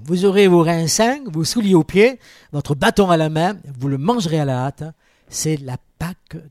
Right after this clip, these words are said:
de l'Éternel. Alléluia. Christ, notre Pâque, est ressuscité. Il est vivant. Amen. Il veille sur nous. Il prend soin de nous. Il vient nous défendre.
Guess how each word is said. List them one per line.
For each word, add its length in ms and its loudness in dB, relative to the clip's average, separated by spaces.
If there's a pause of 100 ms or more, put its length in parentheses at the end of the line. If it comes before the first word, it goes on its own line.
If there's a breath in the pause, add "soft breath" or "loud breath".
(100)
de 80 -8
l'Éternel. 760 -16 (920)
Alléluia. 1120 -8 (920)
Christ, 240 4
notre 240 6
Pâque, 420 -2 (380 soft breath)
est 140 -10
ressuscité. 920 4 (920)
Il 160 -10
est 120 -8
vivant. 580 -16 (760)
Amen. 600 -10 (960)
Il 120 -10
veille 200 -6
sur 260 -10
nous. 160 -12 (1000)
Il 40 -20
prend 220 -14
soin 240 -12
de 140 -16
nous. 220 -20 (920)
Il 80 -12
vient 140 -12
nous 80 -12
défendre. 680 -18